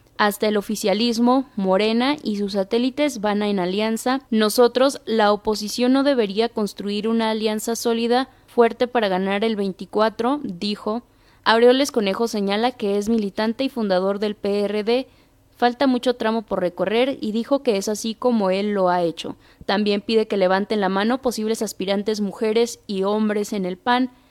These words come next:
Hay por lo menos cinco o seis, que en el pri, también posible aliado, porque no sabemos qué va a pasar en esto.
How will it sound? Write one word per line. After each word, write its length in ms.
Hay 160
por 180
lo 140
menos 400
cinco 400
o 100
seis, 520
que 260
en 140
el 140
pri, 500
también 340
posible 500
aliado, 440
porque 320
no 120
sabemos 400
qué 140
va 80
a 100
pasar 320
en 140
esto. 380